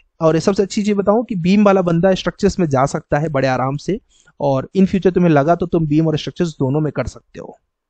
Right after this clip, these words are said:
मेरे पास ऐसे बच्चे काम कर रहे हैं, ठीक है। पहले तुम्हें बीम में जाना चाहिए, मेरा preference है, क्योंकि तुम खुद बोल रहे हो, "मुझे theory पढ़ने में मजा आता है", मतलब तुमको imaginations,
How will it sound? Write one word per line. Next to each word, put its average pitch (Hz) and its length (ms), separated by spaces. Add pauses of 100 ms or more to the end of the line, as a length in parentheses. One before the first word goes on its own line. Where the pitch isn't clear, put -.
(280)
मेरे 165 120
पास 170 160
ऐसे 160 160
बच्चे 151 220
काम 131 240
कर 123 160
रहे 117 140
हैं, 95 80 (1700)
ठीक 156 100
है। - 140
पहले 226 200
तुम्हें 247 300 (300)
बीम 175 180
में 143 100
जाना 120 220
चाहिए, 202 260
मेरा 151 220
preference - 480
है, 113 140
क्योंकि 190 180
तुम 220 160
खुद 294 200
बोल 226 180
रहे 196 120
हो, 254 200 (240)
"मुझे 190 180
theory 220 300
पढ़ने 180 300
में 170 80
मजा 160 220
आता 160 160
है", 175 80
मतलब 170 200
तुमको 180 340 (360)
imaginations, 208 960